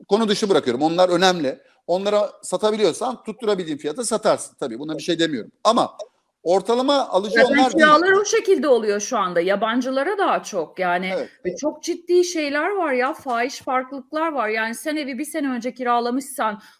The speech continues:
Speaker 2: uyduruyorum, beş bin lira veriyorsan bugün kiraladığını on bin liraya veriyor veya on iki bin liraya veriyor.
Speaker 1: Evet.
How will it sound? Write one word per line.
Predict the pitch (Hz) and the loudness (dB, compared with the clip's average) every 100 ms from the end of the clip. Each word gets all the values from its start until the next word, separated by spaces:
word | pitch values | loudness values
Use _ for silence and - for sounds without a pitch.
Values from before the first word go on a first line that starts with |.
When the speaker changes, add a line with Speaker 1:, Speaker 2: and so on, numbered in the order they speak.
| _ | _
Speaker 2:
uyduruyorum, | 349 381 349 302 240 180 165 _ _ | 4 6 4 0 -2 -4 -8 _ _
beş | 320 330 - | -2 -2 -4
bin | 247 | -4
lira | 247 226 | -4 -2
veriyorsan | 247 294 320 - 262 302 392 | -4 -2 -4 -6 -8 -8 -8
bugün | 233 220 302 285 254 | -14 -8 -4 -4 -4
kiraladığını | 269 226 196 202 220 359 | -4 -4 -2 -2 -2 -2
on | 381 427 | 0 4
bin | 415 415 | 4 4
liraya | 403 415 | 2 2
veriyor | 415 320 247 202 175 | 2 2 0 0 0
veya | 226 254 262 | 2 2 2
on | 311 | -4
iki | 269 254 | -6 -6
bin | 254 | -4
liraya | 202 175 156 | 0 0 0
veriyor. | 151 143 135 123 | -4 -4 -2 0
Speaker 1:
Evet. | 110 | -2